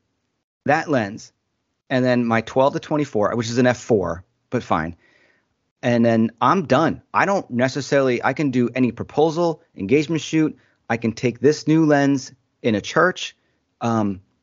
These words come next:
just that one lens is all I really need. It for, I c-, if I'm in a pinch with a couple,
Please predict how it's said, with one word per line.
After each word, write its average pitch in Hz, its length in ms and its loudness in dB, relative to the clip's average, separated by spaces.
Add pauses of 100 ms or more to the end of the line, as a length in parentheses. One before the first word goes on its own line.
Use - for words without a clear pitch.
(140)
just 151 200 0
that 104 140 2
one 143 240 2
lens 156 220 2
is 117 120 -6
all 139 220 0
I 139 80 2
really 156 360 2
need. 151 340 2 (140)
It 127 100 2
for, 117 580 2 (360)
I 131 80 0
c-, 135 100 -6
if - 140 -2
I'm 147 120 2
in 170 80 2
a 160 40 -2
pinch - 560 0
with 127 120 2
a 123 60 -2
couple, - 460 -2